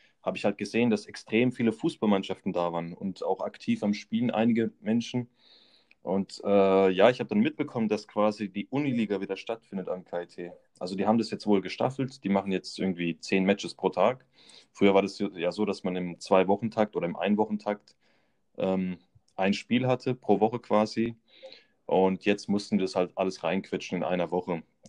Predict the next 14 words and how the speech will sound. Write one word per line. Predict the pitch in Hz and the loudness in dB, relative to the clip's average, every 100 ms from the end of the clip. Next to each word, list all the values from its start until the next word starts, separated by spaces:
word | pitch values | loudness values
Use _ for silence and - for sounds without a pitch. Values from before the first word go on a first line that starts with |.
| - | -6
Und, | 85 87 82 - | -4 -4 -4 -2
äh, | 80 80 - _ - _ | 0 0 -6 _ -20 _
ja, | 87 104 | 4 6
beim | 101 - _ | 6 2 _
Vorbeifahren | 107 95 107 113 110 | -2 2 2 2 -2
habe | 98 95 | -4 -6
ich | |
an | 92 | -10
unsere | 95 98 | -10 -6
geile | - 104 107 | 0 0 0
Zeit | - 110 113 | -2 -4 0
gedacht, | 107 107 - | 0 0 -2
wo | 90 | -6
wir | 110 135 | -2 -2